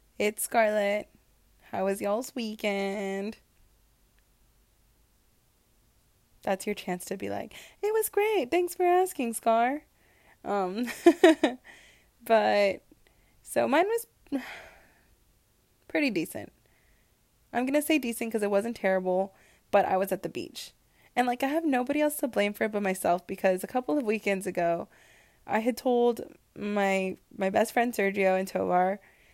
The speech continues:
that I wanted to go to the beach, and they were like, "Oh, okay, let's fucking go." And I was like, "Really?" They're like, "Yeah." So I was like, "Okay, cool." So we went to the beach this past weekend.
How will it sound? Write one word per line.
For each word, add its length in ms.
that 440
I 80
wanted 220
to 60
go 40
to 80
the 60
beach, 260
and 80
they 60
were 80
like, 160
"Oh, 140
okay, 200
let's 180
fucking 280
go." 180
And 100
I 60
was 100
like, 160
"Really?" 280
They're 100
like, 180
"Yeah." 140
So 320
I 40
was 120
like, 160
"Okay, 240
cool." 300
So 160
we 80
went 220
to 80
the 160
beach 320
this 160
past 380
weekend. 540